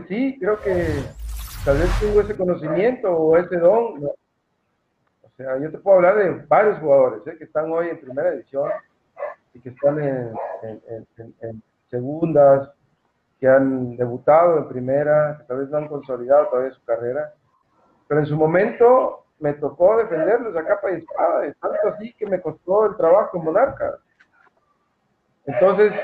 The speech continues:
eh, defender a un jugador cuando tú ves que tiene todo para llegar y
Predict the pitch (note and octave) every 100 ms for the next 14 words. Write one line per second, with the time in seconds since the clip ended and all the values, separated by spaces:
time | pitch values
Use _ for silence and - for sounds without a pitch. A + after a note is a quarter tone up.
0 | - - - _ C#3 C#3 C#3 C3+ B2+ B2+
1 | B2 A#2+ A#2+ - - _ _ - - _
2 | _ - - - - _ _ - D#5 -
3 | - - _ _ _ D#3 D3+ D#3 F3+ G3+
4 | G3+ F#3 F#3 F3 F3+ F#3 F3+ E3 D3+ D3
5 | C#3+ D3 E3+ F3 F#3 F3+ - - _ _
6 | - - - _ _ _ _ _ - C#3+
7 | C#3 E3+ F#3 F3 F3 F#3 C#3+ - C#3 C3+
8 | B2 C3 D3 D#3 - _ _ _ _ _
9 | _ _ _ _ - - -